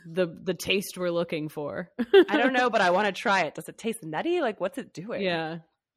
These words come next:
Speaker 2: Fascinating.
Speaker 1: I don't know. Hmm.
Speaker 2: Another popular thing that kept coming up that I'm sure you will probably avoid is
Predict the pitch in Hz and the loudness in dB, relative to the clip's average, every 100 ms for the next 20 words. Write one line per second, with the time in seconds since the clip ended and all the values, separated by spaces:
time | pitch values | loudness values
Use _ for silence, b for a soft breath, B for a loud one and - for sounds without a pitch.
0 | _ - 156 190 214 - 156 143 - 165 | _ -8 -6 -6 -8 -8 -8 -10 -12 -16
1 | _ _ _ _ _ _ - 180 156 _ | _ _ _ _ _ _ -14 -12 -12 _
2 | - 226 233 415 403 339 339 339 330 339 | -10 -4 -2 -2 -4 0 -2 -2 -6 -6
3 | 320 285 - 214 - 262 269 285 311 - | -4 -6 -4 -6 -4 -6 -2 0 0 -2
4 | 196 175 175 175 180 - 185 196 233 240 | -2 -2 -4 -8 -14 -10 -6 -4 -4 -8
5 | 220 190 175 208 254 277 302 233 214 202 | -6 -4 -4 -4 -6 -8 -6 -2 0 2
6 | 202 - 226 | 0 -2 -6